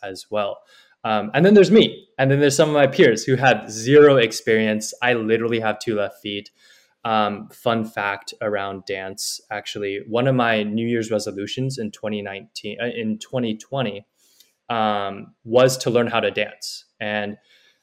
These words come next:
uh, I just so happened to join Steezy about a year ago in twenty twenty. So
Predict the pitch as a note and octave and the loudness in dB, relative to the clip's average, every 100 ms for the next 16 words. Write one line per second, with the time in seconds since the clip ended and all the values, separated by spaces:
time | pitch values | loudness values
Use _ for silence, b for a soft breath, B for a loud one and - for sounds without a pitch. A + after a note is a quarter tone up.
0 | _ A2 G#2+ G#2 G#2 G2+ - A#2 G#2+ B2+ | _ -2 0 2 2 0 -2 -2 2 0
1 | - B2 A#2 A#2 A2 G#2+ G#2+ G2 - C3 | 2 0 -2 -2 -4 -2 -4 -6 -6 -2
2 | A#2+ G#2+ G#2 G2 F#2+ _ _ _ - G#2 | -2 -2 -6 -6 -10 _ _ _ -8 -6
3 | G#2 G2+ G2+ A2 A2 G2 G2 G2 F#2 - | -4 -4 -2 0 0 0 -6 -8 -10 -10
4 | G2 G2 A2+ G#2 F#2+ - G#2+ G2 | -10 -10 -8 -6 -8 -4 -2 -2